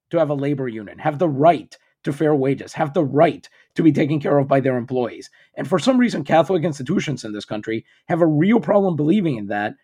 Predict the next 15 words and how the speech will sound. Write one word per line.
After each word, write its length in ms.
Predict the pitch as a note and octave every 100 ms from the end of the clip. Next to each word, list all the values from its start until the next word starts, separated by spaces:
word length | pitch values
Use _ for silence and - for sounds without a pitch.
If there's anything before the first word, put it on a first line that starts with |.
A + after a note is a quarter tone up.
| _ -
when 140 | F3+
it 120 | D#3+
comes 240 | D3 F#3 D3+
to 120 | A#3+
their 240 | G3 F#3 A#2+
own 180 | A#2
employees, 580 | B2 C#3 A3 A#3 C3+ -
which 180 | D3 B3
is 140 | B3+ D#3
very 460 | - A2 G#2+ A2+
strange, 760 | C#3 - A#3 A3+ C#3 F2+ - - _ _ _ _
because 520 | - D3+ F3 E3+ D3 - _
I 140 | D#3 E3+
would 300 | E3 E3+ E3
think 500 | - C#4 F3+ D3